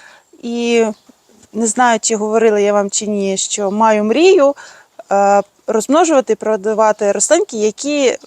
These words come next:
сама вирощую. Не купляти готові саджанці і перепродавати, а саме те, що росте в мене, їх розмножувати, а потім продавати.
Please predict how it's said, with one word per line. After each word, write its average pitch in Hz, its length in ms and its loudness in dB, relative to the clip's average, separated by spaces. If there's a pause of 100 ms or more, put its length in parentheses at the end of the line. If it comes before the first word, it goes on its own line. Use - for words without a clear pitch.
(180)
сама 233 400 2
вирощую. 185 640 0
Не 208 140 -6
купляти 359 460 0
готові 220 380 -2
саджанці 208 540 -2
і 202 40 -8
перепродавати, 196 920 -2
а 208 80 -2
саме 320 400 2 (300)
те, 277 160 2
що 220 260 -2
росте 214 440 0
в 185 120 -10
мене, 480 380 0 (300)
їх 226 260 -6
розмножувати, 330 720 0 (120)
а - 60 -6
потім - 320 -2
продавати. 180 640 0